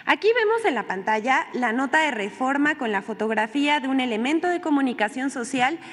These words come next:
de la Secretaría de la Defensa Nacional.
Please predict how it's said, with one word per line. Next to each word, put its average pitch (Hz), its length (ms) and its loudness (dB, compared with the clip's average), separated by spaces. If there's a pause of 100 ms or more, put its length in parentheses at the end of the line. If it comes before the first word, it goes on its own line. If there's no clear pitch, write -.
(260)
de 339 180 2
la 381 140 4
Secretaría 233 540 -2
de 233 100 -2
la 185 100 0
Defensa 202 480 -4
Nacional. 185 540 -8